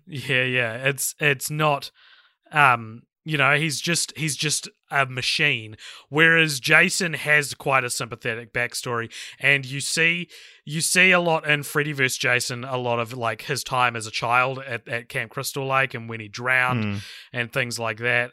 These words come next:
Speaker 1: Um,
Speaker 2: Yeah, is this the, the only time we ever actually see the camp during, like, camp time?
Speaker 1: Maybe,
Speaker 2: When there's, like, kids
Speaker 1: yeah.
Speaker 2: running around?
Speaker 1: Yeah, probably. That's a good point, because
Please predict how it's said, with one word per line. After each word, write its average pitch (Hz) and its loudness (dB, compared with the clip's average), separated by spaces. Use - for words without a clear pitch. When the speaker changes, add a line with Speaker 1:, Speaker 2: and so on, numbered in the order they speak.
Speaker 1:
Um, 110 -6
Speaker 2:
Yeah, 208 6
is 208 4
this 320 4
the, - 2
the 180 0
only 147 6
time 127 0
we 120 0
ever 110 2
actually 113 -2
see 101 -2
the 110 0
camp 101 0
during, 104 0
like, 98 -2
camp 104 -4
time? 110 -6
Speaker 1:
Maybe, 147 -8
Speaker 2:
When 117 2
there's, 107 2
like, 101 0
kids 110 0
Speaker 1:
yeah. 117 0
Speaker 2:
running 107 0
around? 110 -2
Speaker 1:
Yeah, 147 -4
probably. 131 -8
That's 196 -2
a - -2
good 220 0
point, 196 6
because 190 0